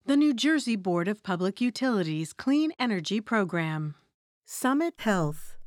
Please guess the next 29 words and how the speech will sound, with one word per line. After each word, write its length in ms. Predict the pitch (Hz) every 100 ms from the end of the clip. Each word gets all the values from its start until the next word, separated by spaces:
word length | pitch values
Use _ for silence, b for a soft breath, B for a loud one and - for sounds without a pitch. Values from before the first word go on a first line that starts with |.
| - _ _ -
the 100 | 262
New 160 | 277
Jersey 440 | 226 277 269 302 277
Education 680 | 269 277 269 262 - 165
Association, 1080 | 147 - 156 156 214 202 180 156 160 151 143 - _ _ -
and 380 | 196 240 240 -
by 400 | 160 156 180 220 _
the 100 | 247
Healthcare 480 | 233 285 - 285 277
Foundation 640 | 285 277 277 302 277 185 156
of 160 | 147
New 160 | 190 214
Jersey. 600 | 208 185 160 165 147 147 - _ -
Promotional 580 | 202 190 220 226 214 185
support 480 | 196 165 185 254
provided 600 | - 196 185 240 240 170
by 420 | 160 156 156 208 240 -
the 80 | 247
New 180 | 262
Jersey 420 | 220 269 294 311 294
Business 480 | 302 285 294 277
and 140 | 294 277
Industry 580 | 302 269 185 - 160 151
Association 1040 | 151 156 156 220 208 170 156 160 143 139 - _
and 380 | 190 220 247 226
by 400 | 160 156 165 220 - -
N 200 | 302 294
J 260 | 196 180 202
Biz. 500 | 214 196 170 160